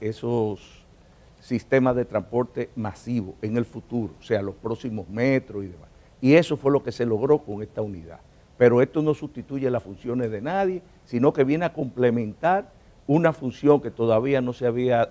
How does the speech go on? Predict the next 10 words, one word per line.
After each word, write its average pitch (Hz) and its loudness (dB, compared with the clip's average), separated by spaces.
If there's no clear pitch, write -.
definido 151 -6
después 117 -8
que 139 -6
se 127 -8
modificó 117 -6
la 110 -2
ley. 87 -14
Ahora, 117 8
nosotros 131 4
tenemos 135 0